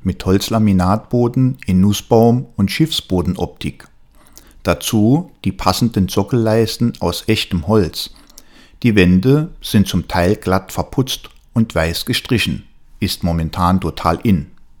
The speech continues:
Die seitlichen Wände sind normal tapeziert und gestrichen.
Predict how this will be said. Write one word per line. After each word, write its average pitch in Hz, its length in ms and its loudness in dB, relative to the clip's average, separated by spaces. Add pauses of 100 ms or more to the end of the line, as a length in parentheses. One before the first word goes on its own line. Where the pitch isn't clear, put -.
(460)
Die 117 80 2
seitlichen 101 680 2
Wände 95 540 2
sind 104 280 2
normal 82 440 2
tapeziert - 880 -4
und 107 160 4
gestrichen. - 560 -4